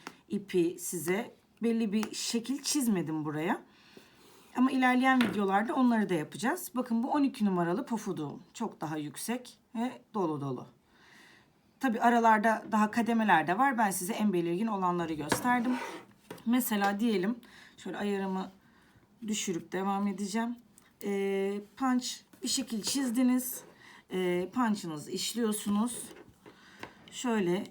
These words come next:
gidiyorsunuz, gidiyorsunuz, gidiyorsunuz, gidiyorsunuz. Ama kazayla yanlış battınız.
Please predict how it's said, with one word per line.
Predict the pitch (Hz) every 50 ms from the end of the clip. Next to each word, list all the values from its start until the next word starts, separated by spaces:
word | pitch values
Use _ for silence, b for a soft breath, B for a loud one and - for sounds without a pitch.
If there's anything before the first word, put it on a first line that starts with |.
| - _ _
gidiyorsunuz, | - 226 208 214 214 208 208 - 214 214 208 190 190
gidiyorsunuz, | 202 214 208 208 208 202 196 - 214 208 202 - 196
gidiyorsunuz, | 214 196 202 202 202 196 - 214 202 196 190 190
gidiyorsunuz. | 196 220 196 202 190 185 180 - - 226 240 254 - -
Ama | 240 240 240
kazayla | 247 262 262 214 226 190 185 190 214 254 269 - - - -
yanlış | 240 233 226 226 220 208 - -
battınız. | 170 165 170 - - 226 233 240 277 269 - - -